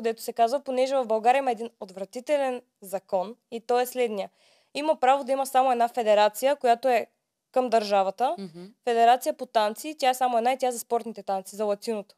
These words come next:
Speaker 2: Да,
Speaker 1: И
Speaker 2: те
Speaker 1: от тук
Speaker 2: да.
Speaker 1: нататък всичко останало просто по закон няма право да регистрира федерация. Ние сме други стилове танци, имаме, примерно, акроджим, модерн, джаз, супер различни стилове, класически балет. Всички тия неща нямат право да си направят федерация, защото законът е такъв.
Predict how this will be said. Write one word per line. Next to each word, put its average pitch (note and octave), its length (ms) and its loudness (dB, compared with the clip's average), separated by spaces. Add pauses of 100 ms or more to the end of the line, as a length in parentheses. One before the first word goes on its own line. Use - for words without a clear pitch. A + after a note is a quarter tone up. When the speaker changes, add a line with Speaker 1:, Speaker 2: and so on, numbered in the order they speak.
(140)
Speaker 2:
Да, A3 340 -6
Speaker 1:
И A#3+ 60 -4
Speaker 2:
те B3 60 -2
Speaker 1:
от - 60 -10
тук C#4+ 100 -6
Speaker 2:
да. D#4 100 4
Speaker 1:
нататък C#4+ 400 0
всичко - 300 -10
останало C#4 440 2
просто C#4 320 -2
по C#4 100 -12
закон C4 440 2
няма C4+ 240 0
право B3+ 260 4
да A#3+ 140 2
регистрира A#3+ 340 -4
федерация. G#3+ 440 0
Ние B3+ 120 -4
сме B3+ 140 -6
други A3+ 220 -4
стилове C#4 380 -2
танци, C4 480 -2 (340)
имаме, B3+ 300 2
примерно, A3 320 0
акроджим, A#3 600 0
модерн, A#3 680 -2
джаз, A#3 340 2
супер C#4+ 220 0
различни C#4 400 -2
стилове, C4+ 480 -2
класически C4 560 -8
балет. C4 300 2 (300)
Всички - 320 -8
тия D4+ 180 2
неща D#4 360 0
нямат D4 280 0
право C4+ 180 4
да C4+ 80 0
си B3+ 100 -4
направят A#3+ 300 2
федерация, A#3 380 0
защото B3+ 240 -6
законът A3 400 -2
е F#3+ 100 -6
такъв. - 160 -14